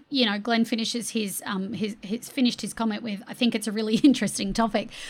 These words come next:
I think it is an inter-, <laughs> I think it is an interesting topic, but I also think,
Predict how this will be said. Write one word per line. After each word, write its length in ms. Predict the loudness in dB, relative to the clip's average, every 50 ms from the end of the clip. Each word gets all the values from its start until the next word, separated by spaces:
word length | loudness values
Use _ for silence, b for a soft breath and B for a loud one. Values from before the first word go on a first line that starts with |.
| B B B
I 20 | 6
think 180 | 8 10 10
it 100 | 10 10
is 80 | 12 10
an 160 | 10 12 12
inter-, 260 | 10 10 10 8 8
<laughs> 580 | 10 10 10 10 8 6 2 -4 -4 -2 2 6
I 80 | 6 6
think 160 | 6 6 6
it 80 | 6
is 140 | 6 6 6
an 100 | 6 4
interesting 380 | 4 4 4 4 4 4 6 6
topic, 260 | 6 6 4 4 4
but 100 | 6 6
I 140 | 6 8 6
also 300 | 6 4 2 0 0 0
think, 320 | 2 2 2 0 0 -4